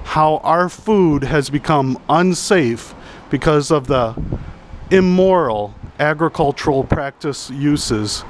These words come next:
of the agrochemical companies here in Hawaii. I greatly value your support and your financial assistance and making Hawaii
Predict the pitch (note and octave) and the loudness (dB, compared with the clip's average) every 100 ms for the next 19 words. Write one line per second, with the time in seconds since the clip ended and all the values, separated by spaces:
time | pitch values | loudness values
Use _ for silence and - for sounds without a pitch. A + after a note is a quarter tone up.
0 | - - - - C3 B2+ - B2+ C3+ C#3+ | -16 -18 -8 -4 -2 -2 0 -2 0 0
1 | C3+ D3+ C3 - C3+ - C3 A#2+ G#2 F#2 | 0 -2 -4 0 -2 0 -4 -2 -6 -6
2 | D#2+ - - - - - - - - - | -8 -8 -10 -12 -16 -16 -18 -20 -20 -20
3 | - D3+ C#3+ B2 B2 B2+ A#2 G#2+ F2+ E2 | 0 2 2 2 0 0 2 2 -2 -8
4 | - - - - - - - - - - | -4 -2 0 -2 -8 -18 -20 -20 -20 -20
5 | - - - C3+ C3+ D3+ E3+ F3+ E3+ E3+ | -20 -14 -4 -2 0 2 2 0 0 0
6 | C#3 C#3 C3+ D3 D#3 E3+ F#3 - - B2+ | 2 2 2 0 0 0 -2 -6 0 2
7 | B2+ - D3 - E3 F3+ A3+ - - - | 2 2 -2 0 2 2 0 -6 -16 -18
8 | - - - - C3+ C3+ C3 C3 B2 A#2+ | -20 -20 -16 -2 2 4 4 4 4 2
9 | B2 B2 - C3+ C#3 D3+ D#3 - D3 C#3+ | 0 -6 -4 -2 0 0 0 2 2 2
10 | - F3 - G3 G3+ A3 - - - - | 2 0 2 2 2 0 -4 -14 -16 -20
11 | - - C3+ C3+ C3 D3 C#3+ - D3+ C#3+ | -20 -6 0 4 4 4 2 4 4 4
12 | D3 - E3+ D#3+ D#3+ D3+ A#2 F#2+ | 2 2 4 4 4 2 -4 -8